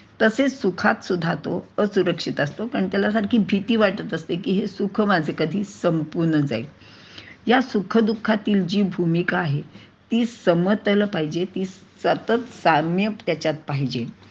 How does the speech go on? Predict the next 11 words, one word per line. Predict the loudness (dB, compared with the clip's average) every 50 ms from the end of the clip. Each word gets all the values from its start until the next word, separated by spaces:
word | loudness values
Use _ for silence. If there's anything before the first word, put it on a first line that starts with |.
| -20 -20 -20 -20 -20 -20 -20 -16 -8 -4
कारण | -2 0 2 2 2 2
क्षमा | 2 0 0 2 2 2 2 2
हे | 2 0 0 -2
शस्त्र | -2 -2 -4 -4 -4 -4 -2 0 2
आहे | 2 0 0 -4 -8 -12 -14 -20 -20 -20 -16 -8 -4
आणि | -2 0 0 -2 -4 -6 -8 0 2
तीव्र, | 2 4 4 4 2 2 2 0 -6 -10 -20 -20 -20 _ _ _ _ -20 _ _ _ -8 -8 -8 -8 -8 -18 -14 -2 4 4
ते | 4 4 4 -2 0
तीव्र | 0 2 2 4 4 2 2
शस्त्र | 2 -2 -6 -6 -4 -4 -2 0
आहे. | 0 0 -2 -6 -10